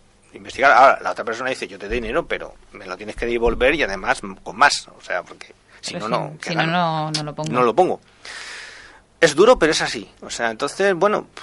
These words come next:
Speaker 1: a mí me gustó en, en ese sentido esa forma. Y además, fíjate que los que dicen, "Yo pongo el dinero aquí", son también científicos.
Speaker 2: Sí.
Speaker 1: Acuérdate que en la
Speaker 2: Hay médicos y
Speaker 1: Mm.
Speaker 2: científicos en sentido estricto, digamos.
Speaker 1: Sí, no, pero lo, lo que,
Speaker 2: Sí, sí.
Speaker 1: eh, cuando, eh, cuando en la reunión, la primera reunión que tiene,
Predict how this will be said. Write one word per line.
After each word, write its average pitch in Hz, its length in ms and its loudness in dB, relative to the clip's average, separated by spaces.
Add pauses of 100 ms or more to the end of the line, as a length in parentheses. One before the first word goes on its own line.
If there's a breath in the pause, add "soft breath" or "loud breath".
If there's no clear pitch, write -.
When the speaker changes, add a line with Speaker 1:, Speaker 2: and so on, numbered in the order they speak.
Speaker 1:
a 131 80 -2
mí 156 140 0
me 214 80 0
gustó 190 320 -2
en, 185 100 0
en 147 180 -6
ese - 120 -8
sentido 160 640 -6
esa - 280 -6
forma. 147 360 2
Y 120 80 -4
además, 131 260 2
fíjate 185 380 0 (220)
que 120 100 0
los 107 220 -4
que 107 280 -10
dicen, 110 480 -8
"Yo 139 140 -4
pongo 165 220 -2
el 131 100 -4
dinero 123 240 -2
aquí", 139 260 -10
son 147 220 -8
también 139 260 -2
científicos. - 680 -12 (600)
Speaker 2:
Sí. 165 320 -10
Speaker 1:
Acuérdate 120 400 -2
que 131 80 -2
en 117 120 -4
la 107 140 -8
Speaker 2:
Hay 170 80 -2
médicos 190 580 -2
y 180 260 -4
Speaker 1:
Mm. 160 80 -12
Speaker 2:
científicos 165 1080 -4
en 165 160 -10
sentido 156 340 -10
estricto, 151 360 -10
digamos. 151 440 -6
Speaker 1:
Sí, 190 160 4
no, 190 140 6
pero 117 200 2
lo, 104 280 -8
lo 107 140 -4
que, 107 160 -2
Speaker 2:
Sí, 104 80 -4
sí. 104 60 -2
Speaker 1:
eh, - 260 -6
cuando, 107 380 -12
eh, 107 220 -12
cuando 104 440 -10
en 104 240 -10
la 104 80 -10
reunión, 110 340 -4
la 165 100 0
primera 135 300 0
reunión 151 240 -6
que 143 120 -6
tiene, 139 480 -6